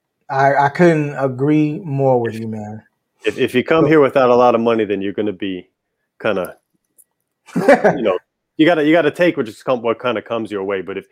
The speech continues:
Speaker 2: if you have more leeway in terms of time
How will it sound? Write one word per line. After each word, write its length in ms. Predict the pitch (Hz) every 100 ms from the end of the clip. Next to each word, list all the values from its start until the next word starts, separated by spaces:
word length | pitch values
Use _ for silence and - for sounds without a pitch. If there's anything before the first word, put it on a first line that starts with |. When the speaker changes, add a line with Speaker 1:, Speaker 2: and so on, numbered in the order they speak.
| _ _
Speaker 2:
if 100 | 113
you 120 | 110 107
have 400 | 127 123 110 - _ _ _ _ _ _ _ _ _ _ _ -
more 220 | 135 120 107
leeway 480 | 107 123 113 107
in 120 | 95 95
terms 360 | 110 104 92
of 340 | 98 85 - _ 110
time 500 | - 104 101 98 101